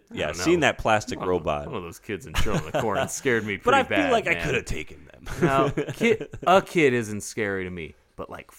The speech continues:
Speaker 2: Well, a
Speaker 1: forty
Speaker 2: town of
Speaker 1: kids,
Speaker 2: kids,
Speaker 1: forty
Speaker 2: sure.
Speaker 1: kids, don't love it. Those kids in Village of the Damned scared me. The kids are bad news, man.
Speaker 2: Yeah,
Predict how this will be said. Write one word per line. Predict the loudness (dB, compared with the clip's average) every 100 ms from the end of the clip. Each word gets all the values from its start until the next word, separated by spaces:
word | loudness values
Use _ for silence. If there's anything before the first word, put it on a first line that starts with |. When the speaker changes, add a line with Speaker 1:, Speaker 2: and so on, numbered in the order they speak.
| -4
Speaker 2:
Well, | -2
a |
Speaker 1:
forty | -2 0
Speaker 2:
town | 4 6 4
of |
Speaker 1:
kids, | 0
Speaker 2:
kids, | -6 -6 -8
Speaker 1:
forty | -6 -2 0
Speaker 2:
sure. | 0
Speaker 1:
kids, | 0 -2 -4
don't | -6 -4 -2
love | -2 -2
it. | -4
Those | -6 -4
kids | -4 -4
in | -6
Village | -4 -4 -4
of | -8
the |
Damned | -6 -4 -4 -4
scared | -8 -8 -6 -6
me. | -8 -12 _ _ _ _ _ _
The |
kids | -6 -4
are | -6
bad | -8 -4 -2 -2 -4
news, | -4 -4 -6 -8
man. | -6
Speaker 2:
Yeah, | -4